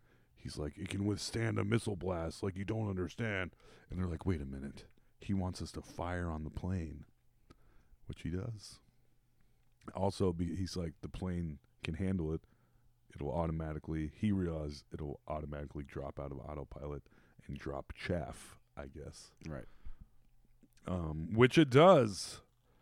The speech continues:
Speaker 1: 'cause they do, they fire on the plane. It goes out of autopilot. Are there missile detectors on?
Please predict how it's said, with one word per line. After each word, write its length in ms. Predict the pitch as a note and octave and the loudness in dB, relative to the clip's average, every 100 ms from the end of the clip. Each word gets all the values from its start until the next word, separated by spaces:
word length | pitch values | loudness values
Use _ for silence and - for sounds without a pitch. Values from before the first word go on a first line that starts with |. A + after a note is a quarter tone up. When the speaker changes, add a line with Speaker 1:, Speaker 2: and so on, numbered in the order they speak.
| _ _ - | _ _ 0
Speaker 1:
'cause 140 | F#2+ | 6
they 140 | G#2 | 6
do, 460 | G2+ B2+ C#3 A#2+ A2+ | 8 8 10 10 8
they 120 | G2+ | 4
fire 400 | F2+ A2 A2+ A#2+ | 2 2 4 4
on 100 | A#2+ | 4
the 60 | B2 | 2
plane. 500 | G2 F#2 F#2 A#2 G#2+ _ _ _ _ - - - | 0 2 2 0 -6 _ _ _ _ -20 -20 -2
It 200 | F2+ E2+ F2 | 0 0 2
goes 260 | F#2+ G#2 | 2 4
out 140 | G#2 A2 | 2 2
of 80 | G#2 | 2
autopilot. 600 | F#2+ A#2 G#2 A2+ C#3 - - - - - | 2 2 2 2 2 -2 -12 -20 -8 8
Are 100 | C#3+ | 10
there 140 | A3+ A#3 | 12 10
missile 440 | C#3+ E3+ G#3 G#3 | 10 10 8 8
detectors 720 | E3+ - F3+ - F#3+ F3+ D3+ - G#2 | 8 8 8 8 8 10 8 2 4
on? 580 | A#2 C3+ C#3+ E3 D#3+ | 6 6 4 2 0